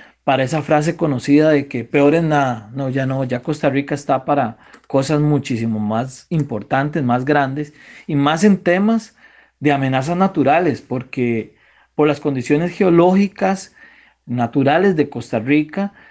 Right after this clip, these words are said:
vamos a tener terremotos, huracanes, erupciones volcánicas y deslizamientos siempre. Eso no se puede evitar.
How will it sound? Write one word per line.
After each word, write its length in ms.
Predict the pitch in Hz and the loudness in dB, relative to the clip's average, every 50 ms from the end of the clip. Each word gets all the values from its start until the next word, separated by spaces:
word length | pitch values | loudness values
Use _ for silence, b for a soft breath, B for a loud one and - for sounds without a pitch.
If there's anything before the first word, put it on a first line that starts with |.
| B B B B B B - | B B B B B B -2
vamos 260 | 139 143 160 160 175 | 0 0 0 0 -2
a 80 | 170 | -2
tener 380 | 170 - 143 139 147 147 147 147 | 0 0 0 0 0 -2 -2 0
terremotos, 880 | - 175 175 165 170 165 165 170 170 165 156 - - 170 160 147 - - | 0 2 2 2 2 2 4 4 4 2 2 0 -2 -4 -4 -4 -4 0
huracanes, 800 | - 175 156 143 143 - 165 156 156 156 160 160 147 147 - _ | 2 4 4 4 2 0 0 0 0 0 -4 -8 -10 -10 -8 _
erupciones 580 | 143 131 135 139 139 - - 143 139 139 156 156 | -2 0 0 0 -2 0 -2 0 0 0 0 0
volcánicas 840 | 160 160 151 147 - 143 139 143 160 165 165 - 175 160 - - - | 0 0 0 0 0 0 0 0 -4 -8 -8 -10 -10 -10 -10 -10 -4
y 120 | 180 165 | -2 0
deslizamientos 1000 | 147 131 127 131 123 - 123 120 120 123 123 127 123 - 139 127 117 - - _ _ | 0 0 -2 -4 -4 -4 -4 -4 -2 -2 -4 -4 -6 -8 -10 -10 -10 -14 -20 _ _
siempre. 720 | _ - - - 139 127 113 98 90 80 - - - - _ _ _ _ _ _ _ _ _ _ | _ -16 -10 -4 -2 -2 -2 -2 -6 -10 -18 -20 -20 -20 _ _ _ _ _ _ _ _ _ _
Eso 460 | 117 127 123 - - 160 156 - - _ _ _ _ _ _ _ _ _ _ _ | -10 -10 -8 -6 -6 -6 -6 -6 -10 _ _ _ _ _ _ _ _ _ _ _
no 300 | 135 143 156 160 160 160 | -4 -2 0 0 0 0
se 120 | - 175 | -2 -4
puede 300 | 175 - 127 123 123 123 | -2 -2 -2 -2 -2 -2
evitar. 480 | 120 110 - - - - - - _ | -4 -6 -8 -10 -14 -16 -16 -18 _